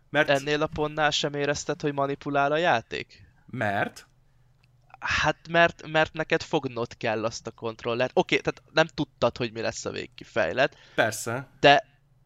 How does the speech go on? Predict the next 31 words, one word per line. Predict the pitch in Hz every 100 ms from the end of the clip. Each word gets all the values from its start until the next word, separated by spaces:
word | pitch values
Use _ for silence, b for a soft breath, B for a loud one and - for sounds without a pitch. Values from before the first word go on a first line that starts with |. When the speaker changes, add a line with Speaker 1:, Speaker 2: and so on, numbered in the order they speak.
| _
Speaker 2:
ki | - 165
kellett, | - 135 127 123 123 -
hogy, | - 131 127 - _ -
ö, | - -
játszd, | 127 127 107 113 -
hogy | 123 127
egészen | 117 113 - 123
el | 113
kellett | - 120 113 -
menni | 123 117 110
a |
végsőkig. | 113 117 104 - 120 104 - 131 165 b b b
Igen, | - 151 151 139 185 208 _ _ _ _ _ _ - _ _ -
feszítette | - 151 175 139 117 - 120
a | 113
húrt, | - 120 - 117
meg | 113
a | 110
Speaker 1:
Mhm. | 120
Speaker 2:
határokat, | 147 101 110 - 127
hogy | 127
most | 120 - _
megöli, | - 113 143 180 -
nem | 113 123
öli, | 185 113
megöli, | 120 117 147 190 107
mi | 120
Speaker 1:
Aha. | 147
Speaker 2:
lesz, | 196 - -
megfojtja, | 117 113 - 175 - 208 B B B B _ -
de | 147 151